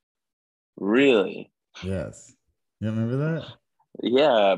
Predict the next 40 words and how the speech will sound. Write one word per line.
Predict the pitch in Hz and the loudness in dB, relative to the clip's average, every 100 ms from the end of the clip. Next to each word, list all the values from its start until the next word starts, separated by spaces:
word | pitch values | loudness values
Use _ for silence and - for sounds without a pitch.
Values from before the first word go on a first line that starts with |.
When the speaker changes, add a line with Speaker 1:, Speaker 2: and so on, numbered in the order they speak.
| 98 | -2
Speaker 1:
but | 98 | -4
I | 101 | -2
don't | 110 - _ _ | -2 -4 _ _
<laughs> | _ _ - | _ _ -10
remember | 131 123 113 | -6 -6 -6
you | 107 104 | -4 -6
thinking | 110 107 113 | -8 -10 -8
it | 101 | -6
was | 101 - - | -8 -10 -4
terrifying. | 98 120 127 98 101 104 123 - | 0 0 -2 -6 -6 -8 -12 -6
Speaker 2:
Terrifying. | 117 113 92 82 71 67 78 _ _ _ _ _ _ _ - _ _ _ _ _ _ - - | -4 -4 -6 -10 -14 -18 -20 _ _ _ _ _ _ _ -20 _ _ _ _ _ _ -20 -16
Speaker 1:
Okay. | - 98 113 | -8 -8 -8
Speaker 2:
Terrifying. | - 95 92 | -10 -8 -4
Speaker 1:
Your | 104 | 0
mom | 98 98 | 2 0
was | 98 92 | 0 -4
like, | 92 90 | -6 -6
"This | - 92 - | -10 -12 -14
is | - | -8
fake. | 92 92 - _ | -6 -6 -12 _
Aliens | - 98 95 92 | -4 -2 -2 -6
aren't | 92 92 | -8 -8
real." | 95 95 95 _ _ _ _ _ _ - | -8 -8 -12 _ _ _ _ _ _ -6
Speaker 2:
Basically. | 113 113 92 78 73 - - - | -4 -4 -10 -16 -16 -18 -16 -8
I | |
don't | 117 | -6
know | 98 | -6
if | 85 | -10
she | 82 | -12
said | 82 82 | -10 -8
aliens | 85 80 73 | -8 -8 -12
aren't | 67 | -14
real, | 69 67 | -12 -12
but | 67 67 - | -12 -16 -16
she | - 87 | -14 -12
was | 85 80 | -10 -10
like, | 78 | -14
"This | 80 80 | -16 -18
isn't | 73 71 69 | -18 -20 -20
fake." | 71 71 | -18 -18